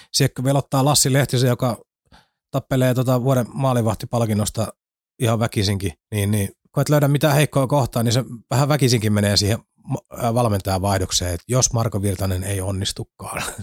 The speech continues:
<laughs> Se on, niinku, he-, helpoin tapa yrittää selittää, miksi Lukko ei pärjäisi. Ja silti on vaikea, niinku, sanoa nyt, varsinkin kun Virtanen on vielä jalostunut siinä organisaatiossa, tuntee ihmiset, ollut A-nuori siinä,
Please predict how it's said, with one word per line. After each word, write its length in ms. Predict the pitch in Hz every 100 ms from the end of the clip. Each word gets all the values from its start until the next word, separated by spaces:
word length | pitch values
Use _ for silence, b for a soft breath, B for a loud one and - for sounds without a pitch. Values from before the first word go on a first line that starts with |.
| -
<laughs> 300 | - - -
Se 80 | 135
on, 60 |
niinku, 180 | 131 127
he-, 160 | 107 - B B
helpoin 340 | 156 170 143 120
tapa 260 | 117 -
yrittää 320 | 120 120 - 113
selittää, 480 | - 123 - 101
miksi 260 | 95 107 -
Lukko 280 | 120 - 113
ei 180 | 120 104
pärjäisi. 680 | 101 98 101 - - - - _ B B
Ja 80 | 135
silti 280 | 135 131 123
on 140 | 120 - B B B B -
vaikea, 420 | 127 131 123 110
niinku, 360 | 110 113 101 _ b b b b b b b b b b
sanoa 340 | - 123 123
nyt, 140 | 113 -
varsinkin 300 | 127 110 113
kun 120 | 120
Virtanen 340 | 123 117 113
on 80 | 107
vielä 140 | 113
jalostunut 500 | 113 120 117 - 110
siinä 180 | - 113
organisaatiossa, 720 | 117 107 104 95 104 98 98
tuntee 380 | - 104 98 104
ihmiset, 400 | 110 104 92 101
ollut 240 | 98 101 120
A-nuori 440 | 110 107 101 98
siinä, 460 | - - 104 98